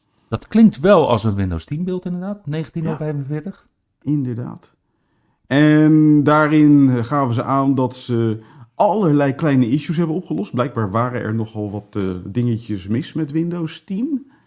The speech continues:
Speaker 1: <laughs> Nee, joh.
Speaker 2: Dus, eh,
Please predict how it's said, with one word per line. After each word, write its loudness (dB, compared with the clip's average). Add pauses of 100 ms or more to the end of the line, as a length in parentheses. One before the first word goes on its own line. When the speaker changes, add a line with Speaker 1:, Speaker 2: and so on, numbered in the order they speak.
(140)
Speaker 1:
<laughs> -4
Nee, 0
joh. -2 (1000)
Speaker 2:
Dus, -2
eh, 0